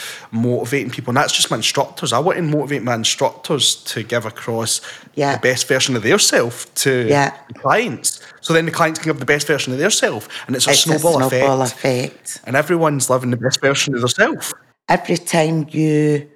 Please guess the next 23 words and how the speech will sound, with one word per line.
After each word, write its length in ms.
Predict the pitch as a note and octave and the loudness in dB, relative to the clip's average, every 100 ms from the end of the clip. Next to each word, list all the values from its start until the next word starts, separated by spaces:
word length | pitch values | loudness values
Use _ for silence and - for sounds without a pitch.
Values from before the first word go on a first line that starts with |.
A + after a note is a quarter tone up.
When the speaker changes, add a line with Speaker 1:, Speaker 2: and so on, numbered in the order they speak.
| _ - | _ 2
Speaker 2:
go 220 | D#3 C#3+ | 4 4
into 960 | C#3+ D3+ C#3 - - D3+ C#3 C#3 C3+ - - | 4 2 -2 -8 0 4 4 4 2 -2 -4
the 80 | C3+ | -6
sort 480 | - D3+ C#3+ C#3 C#3+ | -2 2 4 2 0
of 460 | D3 C#3 C#3 C3+ C3 - _ _ - D3 C#3 | 0 2 4 2 0 -8 _ _ -6 0 0
choreograph 840 | C#3+ D3 C#3+ - C#3+ D3 C#3+ - - | 2 -2 -4 -4 0 0 -2 -8 -4
of 340 | - C3+ - - | -2 -2 -4 -6
putting 300 | C#3+ A#2+ C3+ | -6 -4 -4
your 160 | C3+ D3 - | -4 -4 -4
exercises 1080 | C3+ - - C#3 - C#3 C3+ D3 - D3 - | -4 -4 -4 -4 -2 0 0 0 -2 -4 -4
together 420 | - C#3 C3+ C3+ | -6 -2 -2 0
and 160 | C#3 C3+ | -2 -2
your 100 | B2+ | -2
combinations 1000 | - C#3+ C#3+ C#3+ C#3+ C3 C3 - D3+ - | 0 2 2 0 0 0 0 -4 -6 -4
together, 540 | E3 E3 D#3 E3 E3+ - - - _ _ _ - | -2 0 2 0 -2 -8 -20 -20 _ _ _ -2
I 80 | F#3 | 0
used 280 | G3 - - | 2 0 4
to 60 | |
always 240 | E3+ D#3+ D3+ | 4 2 -2
say 240 | - E3+ | -2 0
to 100 | F#4 G#3 | 0 2
you, 220 | G#3+ G#3 E3 - _ _ _ | 4 4 0 -10 _ _ _
"Anton, 680 | D3+ E3+ E3 - G#3 F#3+ | 0 0 0 2 2 2